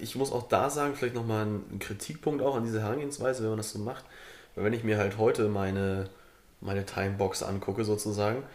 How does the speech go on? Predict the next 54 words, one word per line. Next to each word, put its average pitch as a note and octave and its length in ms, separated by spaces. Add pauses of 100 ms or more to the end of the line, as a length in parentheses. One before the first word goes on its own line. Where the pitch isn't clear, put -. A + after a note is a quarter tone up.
(280)
da - 60
habe G2+ 100
ich G#2 80
hier G#2+ 100
erstmal A2+ 280
schon A#2 160
mal, A2+ 180 (360)
<laughs> - 380
habe A2+ 100
ich G#2+ 40
mir A#2+ 80
eine A2+ 80
Aufgabe A#2+ 400
gesteckt B2 380
und G2+ 80
habe G#2 140
ich A2 60
dann G#2 300 (280)
währenddessen A#2 560
gemerkt, G2 400
dass G2 120
das G#2 140
System, G#2+ 440
wo G2 60
ich G2 80
das - 160
pflegen A2+ 320
muss, G#2 340 (720)
aktuell - 300
in G2+ 120
Wartung G2 360
ist. - 240
Also G2+ 140
ich G2 80
konnte A#2+ 260
die F#2 100
Aufgabe F#2+ 360
nicht F#2+ 140
machen. F#2 280
So. E2+ 160 (280)
Das G#2 120
heißt, G2+ 260 (460)
da F#2+ 120
war A2+ 100
schon A#2 140
mal G#2+ 80
dann G2+ 140
eine F#2+ 100
halbe G2 200
Stunde F2+ 220
wieder F2+ 180
frei. F2+ 360
Und D#2+ 80
dann, F#2 180